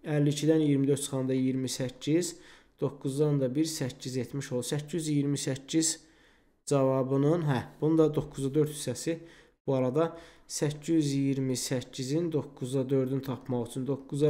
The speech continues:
bölüb dördə vurmuş olaram. Səkkiz yüz iyirmi səkkizi doqquza bölsəm, necə? Doxsan iki. Doxsan ikini də vuraram dördə, bu da bərabərdir üç yüz yetmiş, e, üç yüz altmış səkkiz var.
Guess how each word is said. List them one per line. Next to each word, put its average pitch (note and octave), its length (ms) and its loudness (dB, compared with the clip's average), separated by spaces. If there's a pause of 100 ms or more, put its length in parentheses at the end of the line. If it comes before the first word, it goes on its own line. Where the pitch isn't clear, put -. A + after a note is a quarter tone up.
bölüb C#3+ 320 0
dördə C3+ 320 4
vurmuş C3+ 400 -2
olaram. A#2 380 -2 (580)
Səkkiz D#3+ 360 0
yüz E3+ 80 0
iyirmi D3+ 200 4
səkkizi D3+ 340 -2
doqquza D3+ 440 2
bölsəm, D3 340 2
necə? C#3 240 0
Doxsan C#3 680 0 (100)
iki. - 300 -4 (800)
Doxsan C#3+ 640 -2
ikini D3+ 320 -4
də C3+ 120 2
vuraram C3 520 0
dördə, C3 420 0
bu D3 60 -2
da C#3 160 2
bərabərdir C3 600 0
üç - 280 -6
yüz D#3+ 280 4 (300)
yetmiş, C#3 800 0 (100)
e, D#3+ 160 -4
üç D#3 240 -4
yüz D3+ 100 2
altmış C#3 440 0
səkkiz B2 260 -6
var. A2+ 100 -6